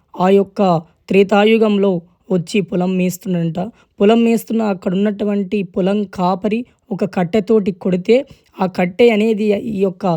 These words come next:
నందీశ్వర స్వామి ఎడమ కాలుకి తగిలి కుంటుకుంటూ రక్తం గార్చుకుంటూ ఈ నందీశ్వర స్వామి మహాక్షేత్రానికి వచ్చి వెలిసి ఉండడం అయితే చూసుకోవచ్చు. సాక్షాత్కారంగా వెలిసి ఉన్నాడు అతిపెద్ద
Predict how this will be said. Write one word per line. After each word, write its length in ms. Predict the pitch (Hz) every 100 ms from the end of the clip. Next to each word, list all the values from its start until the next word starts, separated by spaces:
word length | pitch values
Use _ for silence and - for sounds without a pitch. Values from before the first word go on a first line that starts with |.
| 160 _ -
నందీశ్వర 460 | 185 202 220 -
స్వామి 340 | 196 - 180 175
ఎడమ 220 | 175 190
కాలుకి 400 | 185 185 190 180
తగిలి 400 | 170 165 190 262 - _ -
కుంటుకుంటూ 600 | 208 214 220 233 208 214
రక్తం 500 | 175 170 - 214 196
గార్చుకుంటూ 800 | 175 185 - 208 196 185 214 208 - _ _ _ _ _ _ - - _
ఈ 120 | 190 190
నందీశ్వర 520 | 175 185 202 - 196
స్వామి 480 | 185 185 180 170 180 - _ 196
మహాక్షేత్రానికి 760 | 180 196 220 202 190 180 180
వచ్చి 200 | 180 -
వెలిసి 400 | 165 170 180 -
ఉండడం 280 | 202 190 185
అయితే 200 | 180 175
చూసుకోవచ్చు. 720 | 170 175 - 185 170 170 247 - _ -
సాక్షాత్కారంగా 920 | - 208 202 - 233 - 233 226 220
వెలిసి 300 | 196 185 -
ఉన్నాడు 320 | 196 180 180 226 _ _ 190
అతిపెద్ద 460 | 185 185 196 185